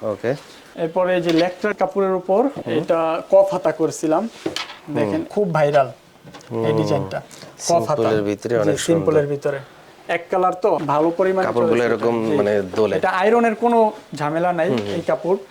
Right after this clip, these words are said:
Speaker 2: এটাও সেম কফ হাতা এবং হাতার কলারে কাজ করা হয়েছে।
Speaker 1: ব্ল্যাক।
Speaker 2: জি, ব্ল্যাক। এটারও তিনটা কালার পেয়ে যাবে।
Speaker 1: ওকে।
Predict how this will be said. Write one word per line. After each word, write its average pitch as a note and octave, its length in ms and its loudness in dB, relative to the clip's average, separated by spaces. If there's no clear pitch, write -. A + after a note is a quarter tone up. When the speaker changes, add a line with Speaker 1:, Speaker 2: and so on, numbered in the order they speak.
Speaker 2:
এটাও F#3 380 2
সেম F#3 300 -2
কফ F3 240 -2
হাতা F#3 280 0
এবং D#3+ 420 0
হাতার E3+ 360 -2
কলারে D#3+ 400 2
কাজ D#3 180 -2
করা D3+ 220 0
হয়েছে। D3 320 -4
Speaker 1:
ব্ল্যাক। G2+ 260 0
Speaker 2:
জি, D#3 140 -4
ব্ল্যাক। C#3+ 320 0
এটারও F3+ 300 2
তিনটা F3+ 280 -2
কালার D3+ 320 2
পেয়ে D3 140 0
যাবে। D3 220 -10
Speaker 1:
ওকে। F#2+ 180 -10